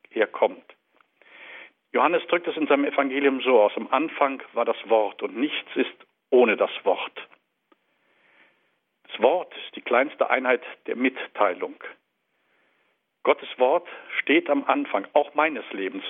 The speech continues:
wie auch des Universums. Am Anfang, so denkt der geschichtsbewusste Christ, steht Gottes Wirken. Am Anfang steht das Alpha.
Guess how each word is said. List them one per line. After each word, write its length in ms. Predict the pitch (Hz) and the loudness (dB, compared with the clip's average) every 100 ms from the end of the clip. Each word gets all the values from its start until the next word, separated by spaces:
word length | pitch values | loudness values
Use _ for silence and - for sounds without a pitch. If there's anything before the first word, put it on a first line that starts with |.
| - | 0
wie 140 | 151 | 4
auch 160 | 175 - - _ - | 4 2 -8 _ -16
des 120 | - | -6
Universums. 760 | 165 139 123 117 101 - 87 - - - _ _ - | -2 2 2 2 0 -6 -12 -14 -16 -20 _ _ -6
Am 160 | 120 147 | -2 0
Anfang, 420 | 151 180 175 165 - - _ _ _ _ _ _ _ - | 0 0 -2 -2 -14 -20 _ _ _ _ _ _ _ -10
so 200 | 117 117 | -6 -2
denkt 380 | 110 147 165 139 | 0 0 0 -2
der 80 | |
geschichtsbewusste 1200 | 123 113 - 202 - - - 123 151 185 - 147 139 - _ | 0 0 2 2 0 -2 -2 4 4 4 2 0 0 -6 _
Christ, 440 | - 143 156 - - | 0 0 0 -2 -4
steht 400 | - 139 147 - | 2 2 2 2
Gottes 300 | 135 135 139 - | 2 2 -4 2
Wirken. 480 | 123 113 - - - _ _ _ _ - | 2 2 -6 -14 -18 _ _ _ _ -20
Am 60 | - | -4
Anfang 300 | 123 - 135 | 0 2 0
steht 140 | - | 0
das 240 | 135 - 123 | -2 0 -2
Alpha. 460 | 131 117 - 85 | 0 -4 -6 -6